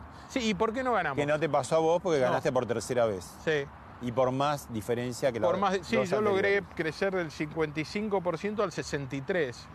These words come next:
Speaker 1: En un momento en que el espacio se achicaba, crecimos. Entonces, mi, mi, el mío no, no busca culpas, eh,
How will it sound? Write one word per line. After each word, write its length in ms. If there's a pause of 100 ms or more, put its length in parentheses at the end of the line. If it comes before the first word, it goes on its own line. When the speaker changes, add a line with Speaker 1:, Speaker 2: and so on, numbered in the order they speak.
Speaker 1:
En 120
un 100
momento 360
en 100
que 80
el 80
espacio 560 (600)
se 140
achicaba, 560 (480)
crecimos. 680 (960)
Entonces, 340
mi, 200 (200)
mi, 180 (100)
el 140
mío 240
no, 180 (180)
no 220
busca 340 (380)
culpas, 680 (640)
eh, 600